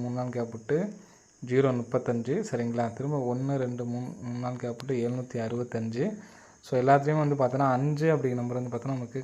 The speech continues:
காமனாக வந்திருக்கு, அஞ்சு. So, அஞ்சு, அஞ்சு, அஞ்சு, அஞ்சு. இங்கே வந்து பார்த்தோன்னா ஒண்ணு, ஒண்ணு, ஒண்ணு, ஒண்ணு. So, இங்கே வந்து பார்த்தோன்னா ஒண்ணு அப்படிங்கிற நம்பரு நமக்கு நாளைக்கு வந்து பார்த்தீங்கன்னா வர்றதுக்கு சான்ஸ் இருக்குது. So,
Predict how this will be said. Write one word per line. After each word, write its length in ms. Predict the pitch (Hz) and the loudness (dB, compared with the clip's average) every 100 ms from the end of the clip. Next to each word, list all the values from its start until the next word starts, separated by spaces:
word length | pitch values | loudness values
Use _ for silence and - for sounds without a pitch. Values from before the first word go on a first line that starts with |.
| 123 | -6
காமனாக 260 | 117 120 117 | -6 -4 -4
வந்திருக்கு, 300 | 113 110 113 | -6 -6 -6
அஞ்சு. 280 | 113 113 131 220 - - - - | -6 -2 -2 -4 -8 -20 -20 -12
So, 100 | - 123 | -4 -2
அஞ்சு, 340 | 117 120 127 151 - 160 | -2 -4 -4 -4 -6 -8
அஞ்சு, 340 | 120 123 120 131 156 - - - | -6 -6 -4 -4 -6 -10 -18 -10
அஞ்சு, 320 | 117 120 123 147 - - 117 | -6 -4 -4 -6 -6 -12 -8
அஞ்சு. 240 | 120 117 151 143 | -8 -6 -6 -4
இங்கே 160 | 139 | -2
வந்து 160 | 143 135 | 0 0
பார்த்தோன்னா 260 | 120 143 135 120 | 0 0 0 -2
ஒண்ணு, 260 | 131 143 175 175 104 117 | -2 -2 -4 -6 -6 -6
ஒண்ணு, 240 | 127 135 165 - 120 | -4 -4 -4 -6 -6
ஒண்ணு, 260 | 123 131 151 - 117 | -4 -4 -6 -6 -4
ஒண்ணு. 240 | 120 123 156 - - - - - - - | -4 -2 -2 -4 -12 -20 -20 -20 -20 -4
So, 120 | 147 135 | 0 2
இங்கே 180 | 139 151 | 4 4
வந்து 160 | 143 | 4
பார்த்தோன்னா 320 | 127 127 135 127 | 2 0 0 0
ஒண்ணு 200 | 131 135 | 0 0
அப்படிங்கிற 240 | 123 120 | 0 -2
நம்பரு 240 | 117 117 156 202 - - - - | -2 2 2 0 -8 -18 -20 -4
நமக்கு 260 | 120 120 143 | -2 0 2
நாளைக்கு 260 | 123 120 117 | 4 2 0
வந்து 160 | 120 123 | -2 -2
பார்த்தீங்கன்னா 320 | 120 120 123 | -2 -2 -2
வர்றதுக்கு 320 | 117 120 120 | -2 -2 -4
சான்ஸ் 180 | 113 113 | -6 -8
இருக்குது. 200 | 113 107 | -10 -8
So, 60 | - | 0